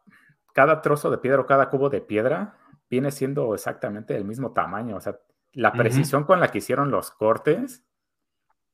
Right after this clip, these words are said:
Speaker 1: y el cómo se transportaron y el cómo hicieron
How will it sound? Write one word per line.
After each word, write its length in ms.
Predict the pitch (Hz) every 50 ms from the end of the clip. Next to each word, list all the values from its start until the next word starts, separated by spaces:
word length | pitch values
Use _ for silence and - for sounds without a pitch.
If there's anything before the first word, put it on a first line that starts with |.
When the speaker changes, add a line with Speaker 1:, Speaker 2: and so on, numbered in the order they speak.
| _ _ _ _ _ _ _ _ _ _ _ _ _ _ _
Speaker 1:
y 140 | - 107 101
el 140 | 101 101 -
cómo 200 | 120 127 143 151
se 120 | 147 143 -
transportaron 680 | - 101 95 - - 101 95 - - 123 123 127 120
y 40 | 104
el 100 | 95 -
cómo 220 | - 123 135 139
hicieron 800 | 127 - - 131 127 131 123 110 98 95 104 101 98 98 98 -